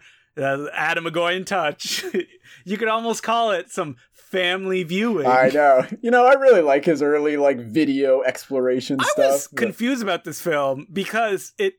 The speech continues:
Speaker 1: seems to have a thirteen-year jump in it. So is it taking place in the future? <laughs> Because in the, uh, scenes thirteen years ago, uh, David Thewlis is just using an iPhone.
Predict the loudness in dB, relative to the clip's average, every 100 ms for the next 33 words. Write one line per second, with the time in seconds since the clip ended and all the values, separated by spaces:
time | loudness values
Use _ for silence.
0 | _ -6 -4 -4 -4 -4 -2 -2 -4 -4
1 | -6 -4 -6 -6 -6 -4 -2 -4 -4 -4
2 | -4 -6 -6 -6 -8 -18 -20 -8 -4 -2
3 | -2 -6 -6 -6 -6 -10 -4 -2 -2 -4
4 | -8 -6 -6 -6 -6 -4 -4 -6 -8 -16
5 | _ -10 -8 -4 -4 -4 -8 -12 -6 -6
6 | -4 -4 -2 -2 -4 -6 -10 -4 -2 -2
7 | -4 -4 -4 -4 -4 -6 -6 -4 -4 -2
8 | -4 -4 -4 -6 -4 -4 -2 -4 -6 -4
9 | -2 -2 -2 -6 -8 -6 -4 -2 -2 -4
10 | -4 -4 -6 -4